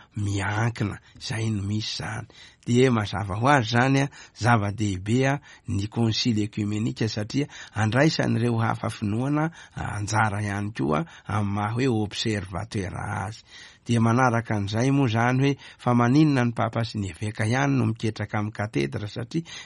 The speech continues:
ny maha katedra ny katedra, dia izay no mahatonga ny hoe katedrala, dia toerana natao a, hiketrahan'ny eveka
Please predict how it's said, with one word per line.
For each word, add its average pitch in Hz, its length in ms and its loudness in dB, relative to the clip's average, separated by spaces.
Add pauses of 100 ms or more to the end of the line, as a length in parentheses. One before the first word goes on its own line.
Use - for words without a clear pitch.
ny 110 80 0
maha 117 240 4
katedra 120 640 0
ny 110 80 -4
katedra, 156 640 2 (340)
dia 104 140 0
izay 110 240 4
no 147 140 4
mahatonga 110 680 0
ny 110 160 0
hoe 147 80 0
katedrala, 113 880 -2 (380)
dia 104 180 2
toerana 143 560 6
natao 156 400 6
a, 170 80 -2 (240)
hiketrahan'ny 117 880 4
eveka 131 480 0